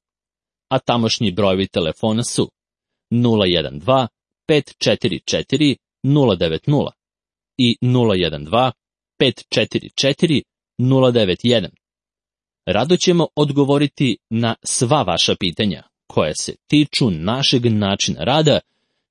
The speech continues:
ili procesa obrade zvanične dokumentacije. Ukoliko nam se obratite telefonom, mailom ili lično dođete u našu poslovnicu.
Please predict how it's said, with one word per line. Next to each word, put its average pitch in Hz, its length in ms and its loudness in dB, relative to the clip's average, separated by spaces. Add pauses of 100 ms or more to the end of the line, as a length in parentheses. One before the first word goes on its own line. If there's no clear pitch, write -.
ili 185 220 2
procesa 151 580 0 (120)
obrade 147 500 0
zvanične 110 680 -2
dokumentacije. - 840 -4 (800)
Ukoliko 175 440 4
nam 170 140 0
se - 240 0
obratite 131 560 0
telefonom, 95 720 -2 (340)
mailom 123 540 0 (100)
ili 127 280 2
lično 156 540 0
dođete 120 520 0 (180)
u 143 100 0
našu 98 380 -2
poslovnicu. 104 680 -2